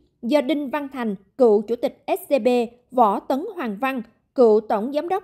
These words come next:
S C B, Nguyễn Nam Tuấn, lái xe, đưa đựng trong thùng xốp, hộp quà. Ông Nguyễn Văn Hưng, cựu Phó Chánh Thanh tra, phụ trách cơ quan thanh tra giám sát ngân hàng, nhận tiền biếu của Đinh Văn Thành,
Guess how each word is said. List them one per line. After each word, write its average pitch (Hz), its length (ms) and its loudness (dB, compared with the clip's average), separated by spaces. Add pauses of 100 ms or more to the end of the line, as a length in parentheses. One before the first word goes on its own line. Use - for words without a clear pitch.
S 302 260 -6
C 254 100 -2
B, 214 40 0 (500)
Nguyễn 247 320 0
Nam 294 280 -4
Tuấn, 277 240 0 (160)
lái 254 220 -2
xe, 285 360 -2 (800)
đưa 226 340 6 (260)
đựng 202 340 2 (260)
trong 254 300 0
thùng 226 200 -4
xốp, - 480 -2
hộp 233 260 -2
quà. 185 320 2 (560)
Ông 294 240 2
Nguyễn 247 300 0
Văn 285 180 -4
Hưng, 269 280 -4
cựu 214 320 4
Phó 240 420 -4
Chánh 285 160 -2
Thanh 320 180 -6
tra, 240 300 -2 (220)
phụ 247 140 2
trách - 220 -4
cơ 294 80 4
quan 277 220 -2
thanh 254 200 -8
tra 247 240 0
giám 240 260 -4
sát 381 260 -6
ngân 285 160 -4
hàng, 214 260 -4 (240)
nhận 240 280 2
tiền 220 260 -2
biếu 247 200 0 (140)
của 220 260 4
Đinh 285 300 0
Văn 277 200 -8
Thành, 214 280 -6